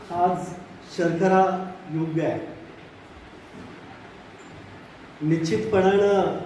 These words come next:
या चिन्मयानंद स्वामी विद्यालयामध्ये कार्य करत असताना एवढा आनंद होतोय की दोन हजार तीनच्या ही जी बॅच आहे, या बॅचचे जे विद्यार्थी आहेत,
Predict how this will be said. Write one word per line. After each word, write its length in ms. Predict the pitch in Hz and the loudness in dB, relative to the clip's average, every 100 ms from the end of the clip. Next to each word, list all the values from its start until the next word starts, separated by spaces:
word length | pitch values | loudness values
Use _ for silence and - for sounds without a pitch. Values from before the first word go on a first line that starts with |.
| 151 | -4
या 100 | 170 | 0
चिन्मयानंद 640 | 175 170 160 185 185 190 202 | 0 0 0 2 4 2 0
स्वामी 320 | 190 175 190 | 0 4 4
विद्यालयामध्ये 1040 | 170 175 180 180 180 175 180 175 - - - - - - - - - - - - - - - - - - - - | 4 2 2 4 2 2 2 2 0 -6 -10 -14 -16 -18 -18 -20 -20 -20 -20 -20 -20 -6 -6 -4 -4 0 2 2
कार्य 240 | 156 170 190 | 4 6 6
करत 360 | 196 190 196 | 6 4 4
असताना 680 | 175 165 185 185 180 151 147 | 4 2 4 6 6 4 2
एवढा 180 | 170 190 | 2 4
आनंद 360 | 175 180 208 208 | 6 6 6 4
होतोय 400 | 185 185 175 135 - - - - - - - - - - - - - - - - - - - - - - - - - - - - - - - - - - - | 4 4 2 0 -4 -10 -16 -18 -20 -20 -20 -20 -20 -20 -20 -20 -18 -18 -18 -18 -18 -18 -18 -18 -18 -18 -18 -18 -18 -18 -16 -18 -18 -20 -20 -20 -18 -10 -2
की 100 | 208 | 6
दोन 240 | 202 208 | 8 8
हजार 480 | 208 214 226 226 - | 6 6 6 6 0
तीनच्या 460 | 208 208 214 220 220 226 226 - - - 160 | -2 -2 2 4 6 4 0 -8 -14 -16 -12
ही 80 | 214 | -8
जी 140 | 214 | -6
बॅच 420 | 233 190 202 - - | 0 4 6 4 0
आहे, 840 | - - - - - - - 160 | -4 -6 -10 -14 -16 -16 -12 -2
या 80 | 190 | 0
बॅचचे 400 | 185 190 190 220 | 4 4 4 2
जे 120 | 226 | 2
विद्यार्थी 560 | 208 190 208 220 196 160 | 2 2 6 6 6 4
आहेत, 400 | - - - | 0 -4 -8